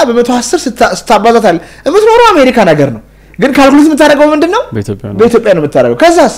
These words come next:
Speaker 1: እየሰራ ሳታውቅ አምስት ዓመት ያልፋል፣ አስር ዓመት ያልፋል፣ አስራ አምስት ዓመት ያልፋል፣ ሃያ ዓመት ያልፋል። All of a sudden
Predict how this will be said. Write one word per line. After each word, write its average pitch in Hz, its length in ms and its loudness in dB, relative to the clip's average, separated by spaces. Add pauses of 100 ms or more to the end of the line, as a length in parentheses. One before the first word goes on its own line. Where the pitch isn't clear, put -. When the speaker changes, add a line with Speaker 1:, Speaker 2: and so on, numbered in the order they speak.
(440)
Speaker 1:
እየሰራ 131 480 0
ሳታውቅ 156 320 -6
አምስት 139 240 -8
ዓመት 180 160 -4
ያልፋል፣ 180 280 -8 (480)
አስር - 220 -6
ዓመት 170 200 -2
ያልፋል፣ 208 360 -6
አስራ - 180 -14
አምስት 123 240 -10
ዓመት 190 180 -6
ያልፋል፣ 101 260 -8 (120)
ሃያ 117 180 -8
ዓመት 165 200 -6
ያልፋል። 220 340 -6 (480)
All 320 160 -2
of 320 100 -6
a 311 80 -6
sudden 311 300 -6